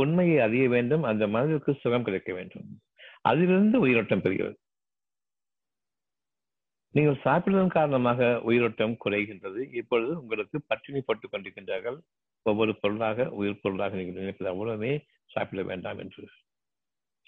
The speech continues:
இந்த அறிவை நீக்குங்கள், உணவு ஏற்றுக்கொள்ளும். ஒரு சாப்பாட்டை வளர்க்காதீங்க.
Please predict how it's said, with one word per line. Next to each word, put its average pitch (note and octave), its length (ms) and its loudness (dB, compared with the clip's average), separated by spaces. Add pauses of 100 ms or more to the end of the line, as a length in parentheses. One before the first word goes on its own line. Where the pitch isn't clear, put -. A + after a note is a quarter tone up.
(340)
இந்த A#2+ 100 4 (120)
அறிவை G3+ 320 4 (100)
நீக்குங்கள், A2 500 4 (180)
உணவு A2 280 0
ஏற்றுக்கொள்ளும். - 600 -12 (880)
ஒரு A#2+ 180 2
சாப்பாட்டை D3 520 0
வளர்க்காதீங்க. G2 520 0